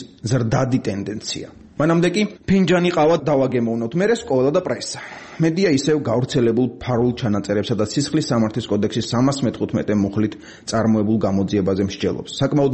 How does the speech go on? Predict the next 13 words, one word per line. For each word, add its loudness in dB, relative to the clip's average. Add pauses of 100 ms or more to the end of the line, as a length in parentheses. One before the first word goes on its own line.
(100)
მძიმე 0
მუხლია. -6 (480)
შეთქმულება 2
სახელმწიფო -2
ხელისუფლების 0
დასამხობად -2
ან 2 (100)
ხელში 0
ჩასაგდებად. -6 (360)
ამ 2
ჩანაწერებისა 2
და 0
ერთ-ერთი 0